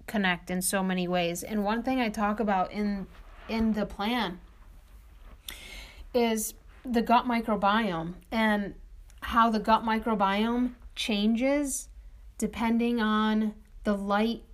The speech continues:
available outside your door. So most people are like, "Wait, uh, what?" <laughs> Like,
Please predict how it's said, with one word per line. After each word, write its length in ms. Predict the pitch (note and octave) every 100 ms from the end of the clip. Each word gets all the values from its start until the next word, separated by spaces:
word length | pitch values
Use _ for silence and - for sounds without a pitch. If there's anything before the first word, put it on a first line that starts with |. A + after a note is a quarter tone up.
| -
available 720 | A3+ G3+ G3+ G#3 G3+ G3+ G3+ -
outside 680 | G3+ G3+ G#3+ G#3 F#3+ F#3+ F#3+
your 320 | F#3 G3+ F#3
door. 460 | F3 G#3+ G3+ D#3 F#3
So 580 | - B3 A3+ A3 G#3+ - -
most 540 | E3 A3+ A3+ A#3+ B3 -
people 240 | A#3+ A#3
are 140 | A#3
like, 180 | A#3 A3 A3
"Wait, 760 | G#3+ A3 A3+ F#3+ F3 D3+ - - - - -
uh, 300 | G#3 G#3+ F#3+ - - -
what?" 560 | G3+ F3 F#3+ G4 A#4+ -
<laughs> 840 | D4+ - E4 - D#4 - C4+ A#3+ - - - A#3+
Like, 320 | E4 C#4 G#3+